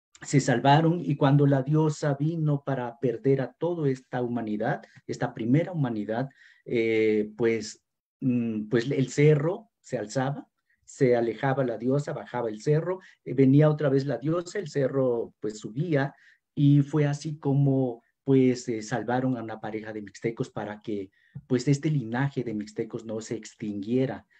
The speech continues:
por completo, ¿no? Y para que calmaran a la diosa, porque era, estaba muy enojada porque no le dieron a esta pareja de mixtecos, y le llamó Yucuchá Ini, cerro que desprecia con el corazón a este cerro sagrado, ¿no?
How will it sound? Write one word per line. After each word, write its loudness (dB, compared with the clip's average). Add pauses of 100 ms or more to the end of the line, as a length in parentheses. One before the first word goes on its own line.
por -8
completo, -6 (220)
¿no? 4
Y 0
para -2
que -4
calmaran -4
a 0
la -6
diosa, -6
porque -6
era, -4
estaba -10
muy -2
enojada -4 (220)
porque -4
no -2
le 0
dieron -2
a -6
esta -10
pareja -8
de -10
mixtecos, -10 (200)
y 2
le 2
llamó -4
Yucuchá -2
Ini, 2
cerro -4
que -4
desprecia -4
con -8
el -8
corazón -4 (240)
a -4
este -2
cerro -2
sagrado, -8
¿no? -6